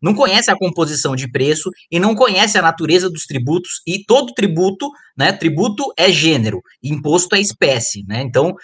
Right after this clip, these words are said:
você tem vários tributos, é uma espécie de tributo, é a contribuição especial, como a C P M F era uma contribuição especial,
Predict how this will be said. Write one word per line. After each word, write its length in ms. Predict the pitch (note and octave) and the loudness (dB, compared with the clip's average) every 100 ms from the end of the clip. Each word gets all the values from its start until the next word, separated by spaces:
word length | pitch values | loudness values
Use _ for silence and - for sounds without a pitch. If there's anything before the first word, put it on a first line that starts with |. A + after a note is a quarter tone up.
| - - | -20 -6
você 220 | - C#3 | -4 0
tem 340 | C#3+ B2+ B2+ | 2 2 0
vários 360 | G2+ C3+ G3+ G#3 | 0 0 2 0
tributos, 480 | A3 D#3 A#2+ - A2+ - - | -4 -2 -2 -2 -8 -12 -6
é 160 | A#2 | -2
uma 160 | A#2+ D3+ | 0 -2
espécie 380 | D3 - D3 D#3+ | -2 -2 -2 -2
de 60 | |
tributo, 340 | E3 C3 A#2+ A#2 | -4 -2 0 0
é 60 | |
a 40 | A2 | -2
contribuição 800 | C3+ C3+ B2+ D3 - D3 E3 G#3 - | -4 -4 -4 -4 0 2 2 0 -4
especial, 720 | - B2 A2+ F3 C#3 D#3 G3+ | -6 -4 -2 2 4 4 2
como 220 | D3 C#3 | 0 0
a 40 | A#2+ | 0
C 140 | B2+ | 0
P 120 | A2+ | -2
M 140 | A#2+ B2 | -4 -2
F 240 | A2 A2+ | -4 -2
era 120 | G#2+ | -2
uma 120 | G2+ G#2+ | -4 -4
contribuição 400 | G#2 G#2 G#2+ G2 | -6 -6 -6 -6
especial, 460 | G#2+ G2+ A#2+ D3 | -6 -2 2 0